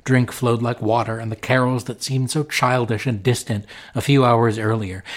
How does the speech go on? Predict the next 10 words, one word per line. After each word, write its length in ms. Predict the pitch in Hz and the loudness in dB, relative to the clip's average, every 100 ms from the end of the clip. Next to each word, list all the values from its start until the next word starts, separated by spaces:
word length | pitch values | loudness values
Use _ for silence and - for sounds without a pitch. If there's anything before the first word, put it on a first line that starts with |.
| - | -10
came 280 | - 139 139 | 2 4 4
to 80 | 127 | 0
the 100 | 113 | -4
lips 300 | 107 110 - | -6 -8 -10
of 100 | 98 | -6
every 320 | 123 123 117 | -4 -4 -6
man, 460 | 127 110 113 113 101 | -2 -2 0 -2 -2
woman, 280 | 104 104 107 | -2 -2 -6
and 160 | 107 | -10
child. 520 | - 101 95 101 107 | -8 -8 -8 -12 -18